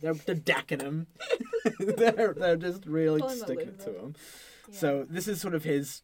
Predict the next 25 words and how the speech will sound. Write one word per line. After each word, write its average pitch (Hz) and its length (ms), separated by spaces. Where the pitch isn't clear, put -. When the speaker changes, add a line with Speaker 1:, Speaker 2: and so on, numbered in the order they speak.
Speaker 2:
His 226 140
redemption 190 440
arc. - 340
Speaker 1:
Precisely. - 680
Speaker 2:
Yeah. 147 140
Speaker 1:
This - 160
is 135 80
him 123 220
going, 107 420
"This 120 320
is 107 120
how 90 200
I 92 80
get 82 140
back 92 200
in 98 200
the - 80
good - 100
Speaker 2:
Mm. - 40
Speaker 1:
graces." - 500
So 147 360
who 226 320
do 226 140
we 208 140
have 156 640